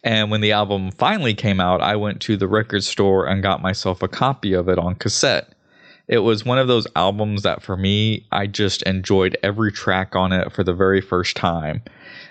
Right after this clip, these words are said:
And Megadeth didn't get too much airplay on the radio stations where I grew up, but when this album came out, they played a lot of Symphony of Destruction and Sweating Bullets on the radio,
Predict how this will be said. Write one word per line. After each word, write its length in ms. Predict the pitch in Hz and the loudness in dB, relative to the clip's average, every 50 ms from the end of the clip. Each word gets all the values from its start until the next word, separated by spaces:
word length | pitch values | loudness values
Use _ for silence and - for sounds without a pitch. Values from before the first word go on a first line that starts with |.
| - _ - | -16 _ -2
And 340 | 104 98 95 95 92 92 - | 0 2 2 2 0 -2 -2
Megadeth 560 | 101 104 107 117 127 123 127 123 123 - - | 0 0 0 0 0 0 0 0 -2 -2 -2
didn't 240 | - 117 101 104 107 | -2 -2 -2 0 0
get 160 | 101 - - | 0 -2 -2
too 160 | - - 127 | -2 -2 0
much 320 | 117 113 110 107 - - - | 0 2 0 0 -2 -4 -2
airplay 500 | - 92 98 101 - - 127 113 113 104 | 0 0 0 0 -2 -2 -2 0 2 2
on 120 | 101 98 | 0 0
the 80 | 95 92 | 0 -2
radio 560 | 85 90 87 90 95 101 113 123 127 135 139 | 0 0 2 2 2 2 2 2 2 2 0
stations 560 | - - - 147 156 - - 156 151 147 - | 0 0 0 0 0 0 -2 -2 -2 -2 0
where 160 | 143 139 139 | 0 0 2
I 80 | 139 143 | 0 0
grew 280 | 135 139 135 139 139 139 | -2 0 0 2 2 2
up, 200 | 127 - - - _ - - - - - - | 0 -2 -6 -20 _ -20 -20 -20 -18 -8 -4
but 120 | - 113 | -2 0
when 180 | 107 110 107 107 | 0 0 0 0
this 220 | 101 95 - - - | 0 -2 -2 -2 -2
album 380 | - 117 165 170 151 117 107 101 | 0 0 0 0 0 -2 -2 -2
came 280 | - 110 98 95 95 | -2 0 0 2 2
out, 500 | 90 90 90 90 90 90 - - - - | 0 2 2 2 2 0 -2 -4 -8 -4
they 160 | - 107 113 | 0 0 0
played 340 | 117 113 - 127 117 117 110 | 0 0 0 0 0 2 2
a 80 | 101 92 | 0 0
lot 420 | 92 92 90 87 95 101 98 - - | 2 2 2 2 2 0 0 -2 -2
of 260 | - 95 92 90 87 - | 0 0 2 0 0 -2
Symphony 360 | - - 104 98 - 104 98 | 0 -2 -2 -2 0 0 0
of 80 | 92 | 0
Destruction 680 | 90 95 - - - 95 90 - - - 107 95 92 92 | 0 -2 -2 0 0 -2 -2 -2 -2 -2 -2 -2 -2 -4
and 160 | 87 90 - | -6 -6 -6
Sweating 400 | - - 101 95 95 92 90 90 | -4 0 0 0 0 -2 -4 0
Bullets 420 | 95 98 101 95 90 87 - - | 0 2 2 2 2 0 -2 -2
on 120 | 95 90 87 | -2 -2 -2
the 80 | 85 | -2
radio, 520 | 98 110 120 127 113 98 92 87 85 90 | 0 0 0 0 2 0 0 0 0 -2